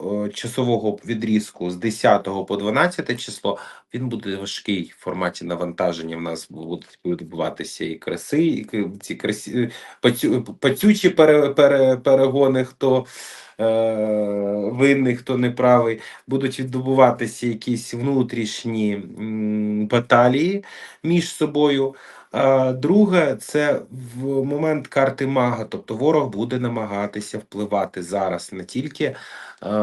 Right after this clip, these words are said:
в форматі спроб просунутися впері-, вперед по всім напрямкам, по котрим тільки можна, але й в, продовжувати бити по об'єктам, е, енергоструктури, енергогенерації,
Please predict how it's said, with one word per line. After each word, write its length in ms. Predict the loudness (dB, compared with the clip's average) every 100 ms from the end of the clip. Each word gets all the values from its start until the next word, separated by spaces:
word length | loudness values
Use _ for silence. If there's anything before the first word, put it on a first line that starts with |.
| 2 0
в 60 |
форматі 580 | 0 -2 0 0 -2 -6
спроб 480 | -12 -4 0 0 -2
просунутися 800 | -6 -6 -4 -2 -2 -6 -8 -10
впері-, 460 | -6 -4 -2 -2
вперед 400 | -2 2 2 2
по 80 | -4
всім 300 | -8 -6 -6
напрямкам, 600 | -4 -4 -4 -6 -6 -8
по 140 | -8 -8
котрим 320 | -6 -6 -8
тільки 260 | -10 -6
можна, 380 | -4 -2 -4 -8 -10 -16 -18 -12
але 340 | 2 4 6 4
й 140 | 2
в, 540 | 0 2 2 4 2 0
продовжувати 840 | 0 2 2 0 -2 -2 -2 -4
бити 420 | 0 0 0 -2
по 180 | -4 -6
об'єктам, 640 | -4 -4 -4 -4 -6 -6
е, 440 | -6 -4 -4 -4 -6 -8 -6
енергоструктури, 1200 | -2 -2 0 -2 -2 -2 -6 -10 -8 -4 -2 -2 -2 -2 -2 0 0 -2 -8 -20 -20 _ _ _ _ _ -2
енергогенерації, 840 | 2 4 4 2 0 -2 -4